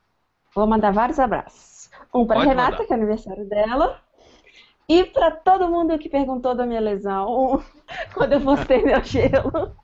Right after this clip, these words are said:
Speaker 1: Não era lesão,
Speaker 2: Ah.
Speaker 1: gente, era só um gelo. Um abraço. Puta
Speaker 2: Aquela,
Speaker 1: que
Speaker 2: aquela,
Speaker 1: pariu.
Speaker 2: aquela foto que tu botou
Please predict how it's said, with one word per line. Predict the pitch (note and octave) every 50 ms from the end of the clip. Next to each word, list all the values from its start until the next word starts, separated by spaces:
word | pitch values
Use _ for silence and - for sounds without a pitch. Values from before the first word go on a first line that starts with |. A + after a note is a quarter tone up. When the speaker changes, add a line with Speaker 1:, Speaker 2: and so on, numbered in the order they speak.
| D4+ D4+ _ _ _ _ _ -
Speaker 1:
Não | A#3 C#4 D#4+ F4
era | F4+ E4+ E4
lesão, | D#4 D4+ C#4+ A#3+ C4 C4+ C4
Speaker 2:
Ah. | C4
Speaker 1:
gente, | A#3+ A#3+ A3 A3 -
era | C4 A#3 A#3
só | A#3+ - - A#3+
um | B3+ B3+ A#3+ A#3
gelo. | A3 G3 F#3+ F#3 F3+ E3+ E3+ F3 _ _ _ _ _
Um | A#3 B3
abraço. | A#3+ G#3+ G3+ F#3+ F3+ E3+ E3+ - - - _ _ _ _ _ -
Puta | - C4 C4
Speaker 2:
Aquela, | C#3 - F3 G3 G#3+ G3+
Speaker 1:
que | D#3 D3+
Speaker 2:
aquela, | C#3+ E3+ F#3 G3+ G#3 G3+
Speaker 1:
pariu. | G3 F3 D#3+
Speaker 2:
aquela | D#3 - F3 F3 E3
foto | - - - - C#4+
que | G4 F#4+ F#4
tu | - G4 F#4 F4+
botou | D4+ - - F#4 -